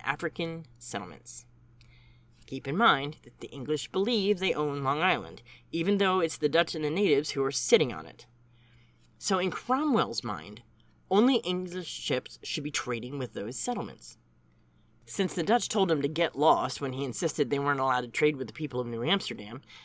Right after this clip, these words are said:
because England owned it, Cromwell opened season on all Dutch ships. The English fleet began privateering and openly seizing Dutch merchant ships. This is the beginning of the First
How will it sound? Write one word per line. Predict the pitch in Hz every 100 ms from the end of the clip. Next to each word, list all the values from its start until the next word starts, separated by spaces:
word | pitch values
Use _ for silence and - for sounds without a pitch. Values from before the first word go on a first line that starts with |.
| -
because | 156 - -
England | 466 131 123
owned | 160 165 165
it, | 127 - - - - -
Cromwell | - - 175 226 175 147 -
opened | 160 185 185 156 131
season | - - 160 185 131 123
on | 110 107 -
all | 117 131
Dutch | 127 123
ships. | - - 113 - - - _ - - _ _ _ _ _ _
The | 131 -
English | 190 214 175 -
fleet | - 185 202 - - _ - - _
began | 170 160 165 151 135
privateering | - - 175 175 - 175 180 123 113
and | 123 160
openly | 202 330 294 269
seizing | - 180 226 151 131
Dutch | 135 156 -
merchant | 127 117 127 -
ships. | - 202 - - - _ - _ - _ -
This | 143 170 -
is | 254
the | 311
beginning | 262 214 175 226 185
of | 143 131
the | 131
First | - 202